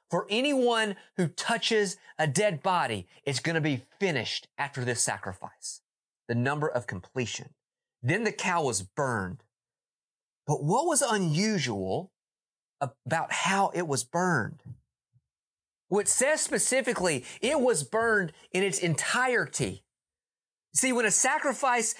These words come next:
is typically made, part of its intestines and, and, and part of its refuse and, and part of what it has inside is,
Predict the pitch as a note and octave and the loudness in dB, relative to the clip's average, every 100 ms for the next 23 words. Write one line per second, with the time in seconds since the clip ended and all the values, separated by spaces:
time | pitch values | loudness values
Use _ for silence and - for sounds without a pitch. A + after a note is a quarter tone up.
0 | - G3 F#3+ - E3 A#3+ G3+ F#3 F#3 G3+ | -2 0 2 0 0 0 0 2 2 2
1 | D#3+ B2+ C#3+ _ _ _ _ _ _ _ | 2 0 -4 _ _ _ _ _ _ _
2 | _ _ _ _ _ _ _ _ - A3+ | _ _ _ _ _ _ _ _ -2 2
3 | C#4+ D4+ A#3+ - F3 - - A3+ - F3+ | 2 4 2 0 -2 0 0 0 0 -4
4 | B2+ A2 - - - E3+ F3 F#3 F3 D#3 | -4 -6 -14 -16 -6 -4 -2 -2 -2 -2
5 | - A#3+ D4 A#3+ G3+ - - F3+ B2 A3 | 0 2 2 2 0 -2 -6 -4 0 0
6 | A#3+ G#3 F#3+ - - - F#3 E3+ F#3 F#3+ | 0 0 0 0 -6 -6 -4 -2 -2 -4
7 | - A#3+ C#4+ A3 A#3 G#3 F#3+ G3 F3 D3+ | 0 2 2 2 2 2 2 2 2 0
8 | G#3+ G#3+ F3+ C3 - F3 C#3 | 2 2 0 -4 -4 -2 -2